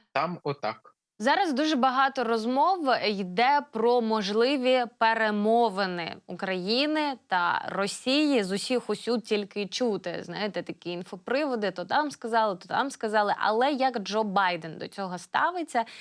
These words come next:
Speaker 2: І чи хоче він прямо зараз, там, умовно, на цей момент перемовин або початку перемовин України та Росії?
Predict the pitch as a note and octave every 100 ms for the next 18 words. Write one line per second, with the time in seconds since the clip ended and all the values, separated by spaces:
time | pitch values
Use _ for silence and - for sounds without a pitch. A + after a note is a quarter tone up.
0 | - G#3+ A#3 B3 A3 F#3 - A#3+ A#3 G3+
1 | F3 - - A#3+ D4 - E4+ D4 F#3+ G3+
2 | F#3 G3+ A#3+ - G3+ A#3 C#4 F#3+ E3 E3
3 | A#3 - G3+ F#3 F3+ F3+ F#3 E3 E3 E3
4 | G#3 G3 F3 E3 A#3 D4+ - - - -
5 | A#3+ A3+ G#3+ G3 G3+ B3+ C4+ D4 C4+ _
6 | _ - G3+ G3+ F#3+ - C4 - F#3+ F3
7 | - F3 - F#3+ F#3+ F3+ A3+ B3 B3 A3+
8 | - _ - G3 G3+ F#3+ F#3+ G3 F#3 F3+
9 | F3 - - -